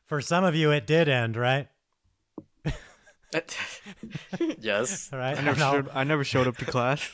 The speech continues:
Speaker 1: <laughs> Yeah, yeah, I think Ethan Tran kinda checked out. No, you were, you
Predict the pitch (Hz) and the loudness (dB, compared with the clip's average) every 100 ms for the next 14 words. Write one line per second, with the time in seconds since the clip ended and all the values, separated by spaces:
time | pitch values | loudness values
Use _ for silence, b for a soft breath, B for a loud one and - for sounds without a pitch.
0 | - 151 156 135 139 139 131 139 147 147 | -8 2 4 6 6 4 4 4 4 2
1 | 139 143 127 113 143 139 139 139 135 143 | 2 0 0 -2 0 0 0 0 0 0
2 | 139 147 143 139 110 101 147 190 240 160 | 0 -2 -2 0 0 -4 -8 -4 0 0
3 | 160 | -2